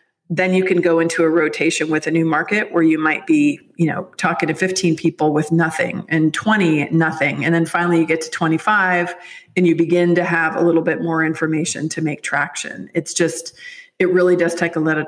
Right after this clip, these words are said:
a lot of time and energy. Um, so that's sometimes is a hard thing. It's a hard thing for me to hear. I can just get as prickly as anybody else about wanting to continue to do something. But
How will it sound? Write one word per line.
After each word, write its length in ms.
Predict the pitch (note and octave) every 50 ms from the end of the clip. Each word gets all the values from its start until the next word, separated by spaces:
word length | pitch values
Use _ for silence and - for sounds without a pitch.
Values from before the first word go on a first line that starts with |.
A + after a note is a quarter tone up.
| -
a 40 | -
lot 220 | E3 D#3+ D#3 D#3 D#3
of 100 | D#3 D#3
time 280 | - - D#3 D#3 D#3
and 100 | D3+ D#3
energy. 580 | D3 D3 D3 C#3+ - - - - - - - _ _ _ _ _ _ _ _ _ _ _ -
Um, 420 | F3 - - - - - E3 - -
so 260 | - - F3+ D#3+ D#3
that's 340 | D#3+ F#3 F#3+ F#3 F#3 - -
sometimes 440 | - A#3+ A#3 - B3 A#3+ A#3 A3+ A3+
is 80 | G#3
a 80 | G#3+ F#3
hard 240 | G3+ G3+ G3+ F#3+ -
thing. 160 | B3 B3 G3
It's 140 | E3 E3 D#3+
a 40 |
hard 220 | E3+ F3 F3 F3+ F3
thing 160 | F#3 F3 E3+
for 120 | - E3+
me 160 | D#3+ D#3+ E3+ G3
to 80 | A#3
hear. 320 | A3+ A3+ D#3 D#3 D#3 D#3+ E3
I 120 | E3 E3+
can 240 | E3 F#3+ E3 D#3+ D#3+
just 240 | E3+ D#3+ E3 - -
get 120 | E3 D#3+
as 120 | E3 D#3
prickly 420 | - - F3+ F3+ F3+ - F#3 F3+ E3+
as 140 | D#3+ D#3+ E3
anybody 420 | E3+ E3+ E3 D#3+ E3 D#3 D#3+ D#3+
else 460 | F#3+ G#3 F3+ E3 F3 D#3+ - - - -
about 480 | F3+ D3 C#3+ C3+ C#3 B2 A2 - - F3
wanting 520 | D#3+ E3+ F#3 F#3 F#3+ F#3+ F#3 F#3 F#3 F3+
to 300 | F#3 - E3 D#3+ D#3 D#3+ - - - _
continue 460 | - F#3 E3 - - F3 F3 E3+ D#3+
to 100 | - E3
do 200 | D3+ D#3+ D#3 E3
something. 640 | E3+ - F#3+ F#3 F#3 F#3 G3 G3 G3+ G3+ G#3+ G#3+ - - - - - - - _ _ -
But 380 | D3 F3 E3 D#3 D#3+ E3 -